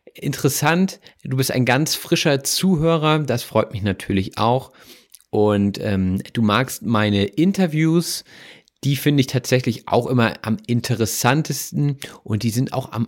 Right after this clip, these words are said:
einfachsten herzustellen, weil ich mir nicht so viel Gedanken machen muss, welches Wort ich benutze und so weiter. Es ergibt sich einfach alles sehr natürlich. Und ich finde natürlich auch witzig, welche Wörter du dir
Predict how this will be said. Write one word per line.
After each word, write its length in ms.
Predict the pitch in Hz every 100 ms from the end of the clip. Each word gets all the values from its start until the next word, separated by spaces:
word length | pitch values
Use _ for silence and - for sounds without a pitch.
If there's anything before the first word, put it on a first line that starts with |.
| -
einfachsten 840 | 120 139 - 120 - - 117 117 113 - -
herzustellen, 920 | 117 143 - 113 - 101 90 110 120
weil 180 | 101 107
ich 100 | -
mir 100 | 101
nicht 220 | 104 -
so 80 | 107
viel 320 | - 113 107
Gedanken 580 | 101 98 104 135 - 98
machen 280 | 92 87 92
muss, 380 | 90 101 - - - - _
welches 640 | - 101 98 107 117 98 -
Wort 300 | 101 110 -
ich 160 | -
benutze 640 | - 98 117 139 - 131
und 100 | 120
so 140 | 110 92
weiter. 420 | 95 104 107 107 - -
Es 140 | - 110
ergibt 400 | 107 98 135 -
sich 200 | 107 101
einfach 380 | 95 107 110 101
alles 400 | 101 101 98 - - -
sehr 260 | 90 98
natürlich. 800 | 95 92 - - 107 98 104 131 - - - -
Und 420 | - 120 113 113
ich 140 | 120 -
finde 220 | 139 127
natürlich 440 | 123 120 127 120
auch 240 | 110 104 110
witzig, 520 | 135 - 131 120 -
welche 480 | 107 110 123 110 107
Wörter 500 | 101 92 107 120 123
du 160 | 101 113
dir 380 | 95 104 101